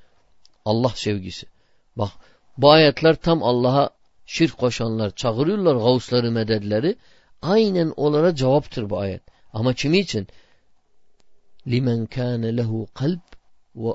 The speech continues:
ev elqas sem'a ve huve şehid." Allah kalbini hakka açan için. Kulağını açmış, doğrunu dinleyip en güzeline uyan, uyanlar için.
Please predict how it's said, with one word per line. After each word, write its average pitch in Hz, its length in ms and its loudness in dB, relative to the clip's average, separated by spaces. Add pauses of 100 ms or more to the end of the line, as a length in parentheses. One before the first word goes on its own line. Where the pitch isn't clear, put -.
ev 123 260 0
elqas 120 320 -4
sem'a 123 420 -8
ve 107 220 -4
huve 104 220 -4
şehid." 113 360 -8 (420)
Allah 104 260 -6
kalbini 117 560 -6 (240)
hakka - 340 -10
açan 120 300 -4
için. - 340 -8 (1000)
Kulağını 120 500 2
açmış, 147 520 -4 (880)
doğrunu 123 640 2
dinleyip 131 640 -2
en 151 200 0
güzeline 117 420 2
uyan, 117 500 0
uyanlar 107 480 0
için. - 320 -4